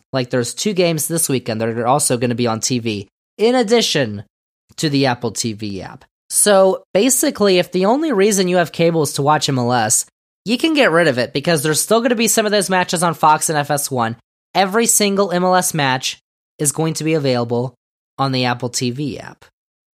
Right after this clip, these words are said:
So, you know, if you're one of those people who only had cable to watch M L S, I guess, get rid of it, cut the cord,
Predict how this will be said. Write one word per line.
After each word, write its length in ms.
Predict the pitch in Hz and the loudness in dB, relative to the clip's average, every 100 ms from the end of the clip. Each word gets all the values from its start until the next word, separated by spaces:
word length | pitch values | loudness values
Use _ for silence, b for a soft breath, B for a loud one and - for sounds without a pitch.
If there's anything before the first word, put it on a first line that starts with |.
| _ | _
So, 440 | - - 135 139 - _ | -4 0 0 0 -4 _
you 100 | 151 | -4
know, 200 | 131 123 | -2 0
if 140 | 135 - | 0 2
you're 200 | 185 170 | 2 2
one 320 | 139 160 233 | 0 0 2
of 140 | 247 | 2
those 240 | 190 185 - | 2 2 0
people 340 | 156 147 190 | -4 -2 -2
who 160 | 160 143 | 0 0
only 260 | 131 160 | -2 -2
had 160 | 160 147 | -2 -2
cable 280 | 165 160 165 | 0 0 0
to 80 | 151 | 2
watch 260 | 156 151 | 0 0
M 120 | 160 | -4
L 100 | 156 | 0
S, 180 | 180 190 | 2 2
I 100 | 127 | 0
guess, 300 | 120 147 - B _ | 0 0 -2 B _
get 220 | 175 240 247 | 2 2 4
rid 200 | 254 247 | 4 4
of 100 | 196 | 2
it, 200 | - - | 0 0
cut 180 | 233 | -2
the 80 | 226 | 0
cord, 500 | - 254 220 143 120 | 2 4 6 4 0